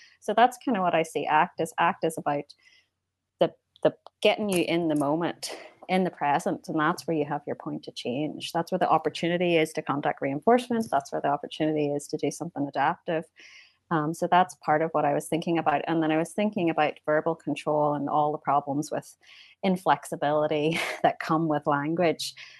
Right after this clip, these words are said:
um, or verbal rules and things like that. And so, um, the direct contingencies is where you need to be, <laughs> um, or usually a lot more,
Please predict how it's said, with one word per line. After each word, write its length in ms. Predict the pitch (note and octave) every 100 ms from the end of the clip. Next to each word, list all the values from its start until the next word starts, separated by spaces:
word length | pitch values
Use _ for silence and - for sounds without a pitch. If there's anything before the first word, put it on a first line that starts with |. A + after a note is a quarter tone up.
| - -
um, 200 | D3+ D3
or 100 | D3+
verbal 360 | C#3+ D3 D3 C#3+
rules 340 | C#3+ C#3+ D3+
and 120 | D3
things 280 | - C#3 D3
like 180 | A#2 C3
that. 240 | D3 C3+ C#3
And 140 | D3 D#3
so, 240 | C3+ C#3 - _ _ _ _ _
um, 400 | D#3+ C#3+ C#3+ D#3 _ _ _ _ _
the 60 | D#3
direct 380 | D#3 D3 D3 -
contingencies 680 | E3 D#3 D#3 D#3 D3+ D3
is 160 | C#3+ -
where 160 | D3 C#3+
you 120 | D3
need 220 | C#3+ C#3
to 80 | -
be, 380 | D3+ D3 D3 D3+ - -
<laughs> 200 | - -
um, 280 | E3+ D3 D3
or 140 | D3+
usually 560 | D3+ E3 E3+ E3+ E3+ D#3
a 60 | C#3+
lot 220 | D3 -
more, 400 | D#3 D3 C#3+